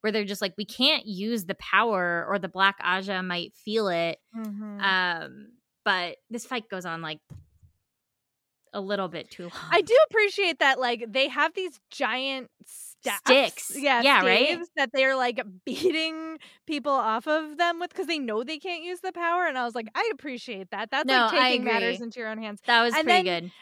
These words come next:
Speaker 2: and then Egeanin comes to their rescue because we know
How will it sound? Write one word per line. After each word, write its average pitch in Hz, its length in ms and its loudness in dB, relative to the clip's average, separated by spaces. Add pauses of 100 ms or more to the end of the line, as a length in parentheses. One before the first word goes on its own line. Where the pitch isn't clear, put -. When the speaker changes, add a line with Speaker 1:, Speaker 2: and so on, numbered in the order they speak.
(100)
Speaker 2:
and 349 120 0
then 440 100 2 (260)
Egeanin 294 680 -2
comes 269 440 -4
to 285 180 -4
their 240 460 -2
rescue 196 1000 -8
because 220 340 -6
we 262 300 -6
know 202 580 -4